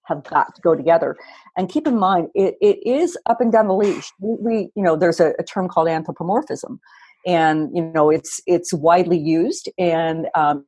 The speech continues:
and people sometimes don't think that it's a real thing, but it is a real thing from a, from a, from a human standpoint, that my habits go directly to my dog. My thoughts, I'm carrying those over. So if I'm not gonna exercise, you know, my dog is not gonna get up and go,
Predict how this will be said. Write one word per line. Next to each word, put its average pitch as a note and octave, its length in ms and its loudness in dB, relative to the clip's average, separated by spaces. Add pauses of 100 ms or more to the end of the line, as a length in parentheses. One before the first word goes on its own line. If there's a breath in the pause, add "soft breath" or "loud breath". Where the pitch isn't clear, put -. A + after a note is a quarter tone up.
(120)
and D#3 220 -4
people F3 260 0
sometimes F3 460 0
don't E3+ 180 0
think F#3 160 -2
that E3+ 80 2
it's D#3+ 140 -2
a E3+ 40 -2
real E3+ 100 2
thing, A#3+ 200 -2
but E4 80 -4
it D4+ 80 -2
is G#4 180 2
a G#4+ 60 0
real G#3+ 180 -2
thing C3+ 240 -8
from E3+ 200 0
a, D3 60 0 (100)
from F3 100 0
a, C#3+ 220 2
from F3+ 100 -4
a E3+ 60 -4
human F#3+ 240 -2
standpoint, D#3 560 -4
that D#3 160 2 (340 loud breath)
my F3 580 2
habits G3 540 -2
go E3+ 160 0
directly D3+ 380 -4
to E3 100 -14
my C#3+ 140 -4
dog. C#3+ 300 0
My E3 180 -2 (140)
thoughts, - 520 2
I'm E3+ 160 0
carrying G#3+ 380 2
those E3+ 220 2
over. E3+ 200 2
So E3 240 0
if D#3+ 80 -4 (100)
I'm F#3 240 2
not C#4+ 160 -2
gonna D#4 140 -6
exercise, F#4 640 -2
you A#3 100 -2
know, A#3+ 120 0 (300 loud breath)
my D4+ 280 -2
dog D#4 260 0 (100)
is E3+ 140 -10
not G#3 180 -6
gonna G3 140 -12
get F3 140 -2
up D#3+ 100 -2
and D#3 80 -10
go, C3+ 180 -6